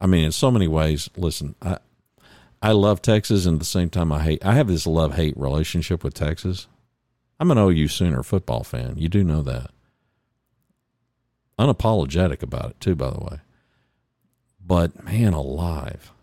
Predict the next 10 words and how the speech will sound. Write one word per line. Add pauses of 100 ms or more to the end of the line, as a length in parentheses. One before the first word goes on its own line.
(1700)
Property
taxes, (720)
energy
cost, (640)
it
ain't
all
just
great, (600)
okay?